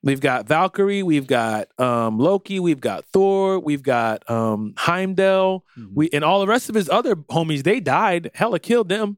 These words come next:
Speaker 2: Sure.
Speaker 1: You know what I mean?
Speaker 2: Sure.
Speaker 1: We've got, who's the rock monster guy?
Speaker 2: Korg.
Speaker 1: Korg, and who's the roach guy?
Speaker 2: Meek.
Speaker 1: Meek.
Speaker 2: Yeah.
Speaker 1: Thought
Speaker 2: We
Speaker 1: Korg
Speaker 2: thought Meek was dead, but Meek is back.
Speaker 1: Yeah.
Speaker 2: Yeah.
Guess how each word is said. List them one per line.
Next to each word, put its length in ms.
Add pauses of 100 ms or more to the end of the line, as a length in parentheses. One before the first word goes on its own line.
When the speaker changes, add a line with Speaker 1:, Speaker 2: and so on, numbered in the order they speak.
Speaker 2:
Sure. 380
Speaker 1:
You 80
know 60
what 80
I 20
mean? 360
Speaker 2:
Sure. 180
Speaker 1:
We've 60
got, 120
who's 200
the 120
rock 220
monster 300
guy? 240 (380)
Speaker 2:
Korg. 360 (180)
Speaker 1:
Korg, 320
and 80
who's 260
the 240
roach 300
guy? 240 (260)
Speaker 2:
Meek. 320 (160)
Speaker 1:
Meek. 380 (260)
Speaker 2:
Yeah. 60
Speaker 1:
Thought 220 (300)
Speaker 2:
We 140
Speaker 1:
Korg 60
Speaker 2:
thought 200
Meek 200
was 180
dead, 340 (100)
but 140
Meek 220
is 100
back. 380
Speaker 1:
Yeah. 420
Speaker 2:
Yeah. 240